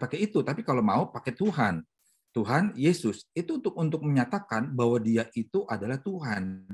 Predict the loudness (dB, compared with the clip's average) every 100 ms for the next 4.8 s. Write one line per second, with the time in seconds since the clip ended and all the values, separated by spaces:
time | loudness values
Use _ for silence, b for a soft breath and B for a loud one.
0 | -8 -6 -2 0 2 0 -4 _ _ -2
1 | 4 4 4 4 4 4 2 2 0 -2
2 | -2 0 0 0 0 -2 0 0 0 -4
3 | -12 -20 -12 -4 -2 -2 -4 -8 -6 -2
4 | -2 0 0 2 4 4 2 0